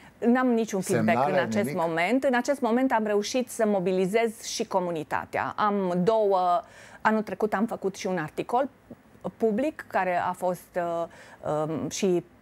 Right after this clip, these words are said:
Speaker 1: online. Și anul acesta începem cu mobilizarea comunității,
Speaker 2: Că
Speaker 1: pentru
Speaker 2: eu
Speaker 1: că
Speaker 2: înțeleg că se ridică pe SICAP, uh,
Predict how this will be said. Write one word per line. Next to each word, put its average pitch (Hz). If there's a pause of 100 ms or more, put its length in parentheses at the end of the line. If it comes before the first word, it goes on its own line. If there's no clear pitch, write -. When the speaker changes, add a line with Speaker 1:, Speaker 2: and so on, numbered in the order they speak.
(120)
Speaker 1:
online. 196 (460)
Și 285
anul 214
acesta 214
începem 214
cu 285 (160)
mobilizarea 190
comunității, 165
Speaker 2:
Că -
Speaker 1:
pentru 196
Speaker 2:
eu 131
Speaker 1:
că 135 (100)
Speaker 2:
înțeleg 214
că 226
se 190
ridică 165
pe 143
SICAP, 139
uh, 131